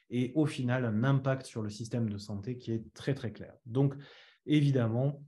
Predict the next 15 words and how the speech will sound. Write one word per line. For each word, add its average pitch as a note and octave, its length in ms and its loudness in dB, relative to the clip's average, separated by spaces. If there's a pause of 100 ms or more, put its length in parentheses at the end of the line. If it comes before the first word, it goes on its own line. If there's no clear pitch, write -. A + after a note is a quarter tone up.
(680)
même D3 240 6
si C#3+ 160 0
c'est A#2+ 160 2
logique, A2+ 380 0
c'est - 180 -8
clairement C#3 400 4
démontré G#2+ 520 0
qu'avoir B2+ 580 0
un A2+ 80 2
retard C#3 720 2
au B2+ 100 0
diagnostic A#2+ 500 -2
de A2+ 60 -4
trouble A2+ 220 -6
bipolaire A2+ 520 0